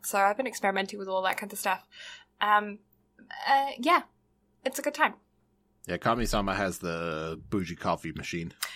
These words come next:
Speaker 1: It's not actually that bougie. I got it from Walmart for, like, less than a hundred bucks, you know? It was the same as, like, it was less than a Keurig.
Speaker 2: It's still bougie. <laughs>
Speaker 1: Uh,
Speaker 2: Soon I'm gonna be getting photos of latte art sent to me.
Speaker 1: uh,
Speaker 2: I,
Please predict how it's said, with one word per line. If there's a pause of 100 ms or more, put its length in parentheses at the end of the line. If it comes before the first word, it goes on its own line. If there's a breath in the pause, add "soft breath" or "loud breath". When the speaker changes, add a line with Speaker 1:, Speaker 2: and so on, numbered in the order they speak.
(160 loud breath)
Speaker 1:
It's
not
actually
that
bougie.
I
got
it
from
Walmart
for,
like, (840)
less
than
a
hundred
bucks,
you
know?
It
was
the
same
as,
like, (220)
it
was
less
than
a
Keurig. (320)
Speaker 2:
It's
still
bougie. (1120 loud breath)
<laughs> (1900 loud breath)
Speaker 1:
Uh,
Speaker 2:
Soon
I'm
gonna
be
getting
photos
of
latte
art
sent
to
me.
Speaker 1:
uh,
Speaker 2:
I,